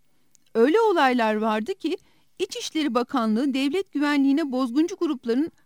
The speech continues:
ayıklanması görevi verilirken gereksiz kan akıtılmaması önerisinde bulunuluyordu. Pernik taraflarında toplanan on beş kişilik bir grubun silahlı eyleme geçmeye hazırlandığı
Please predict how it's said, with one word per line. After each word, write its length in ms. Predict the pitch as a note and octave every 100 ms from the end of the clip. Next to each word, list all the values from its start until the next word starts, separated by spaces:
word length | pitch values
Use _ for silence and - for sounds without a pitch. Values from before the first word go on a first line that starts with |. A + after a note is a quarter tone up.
| _
ayıklanması 720 | A#3+ C#4 - D#4 D#4+ E4+ E4+
görevi 380 | D4+ D4+ B3 A3+
verilirken 600 | A3+ A#3 C#4 - G4+ G4+ - _ _ - A3
gereksiz 540 | C#4 F4 - G#4+ -
kan 240 | - G4+
akıtılmaması 840 | - D#4 D#4+ F#4+ F#4 C#4 B3 C4 C4
önerisinde 600 | A#3 A3+ - A#3+ A3+ G#3
bulunuluyordu. 840 | A3 G#3 G#3 G#3 G3 F#3 F3 F3+ - _ _ _ _ _ _ _ _ _
Pernik 420 | - F4+ A#4+ A#4+ -
taraflarında 600 | C#4 C4+ - B3 C4+ E4+
toplanan 640 | - C4 - G#3 B3 C#4+ -
on 240 | F4 G4
beş 180 | F4 -
kişilik 420 | C#4 - C#4 -
bir 80 | B3+
grubun 420 | G#3 A3+ G#3 C#4
silahlı 440 | - C#4 D#4 D#4+
eyleme 360 | F#4 C#4+ B3+ C4+
geçmeye 440 | B3 B3+ - C4
hazırlandığı 640 | C#4+ A3+ A3+ G#3 G3+ G3+